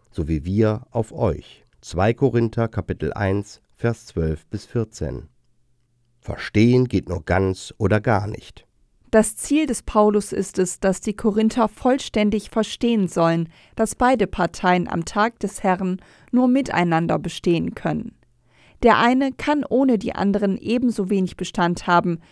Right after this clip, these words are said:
Speaker 2: wie die anderen ohne den einen. Beide sind wechselseitig aufeinander verwiesen. Sie sind zur Einheit verdammt. Der Konflikt zwischen Paulus und der Gemeinde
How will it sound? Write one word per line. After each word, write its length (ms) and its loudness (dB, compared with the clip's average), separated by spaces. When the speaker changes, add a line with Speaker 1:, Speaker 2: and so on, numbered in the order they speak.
Speaker 2:
wie 120 0
die 140 0
anderen 500 2
ohne 340 2
den 220 -2
einen. 480 0
Beide 320 4
sind 260 -2
wechselseitig 920 0
aufeinander 520 0
verwiesen. 720 -4
Sie 160 0
sind 260 0
zur 240 0
Einheit 540 0
verdammt. 720 -6
Der 100 4
Konflikt 680 -2
zwischen 360 -4
Paulus 460 2
und 180 -4
der 120 2
Gemeinde 580 2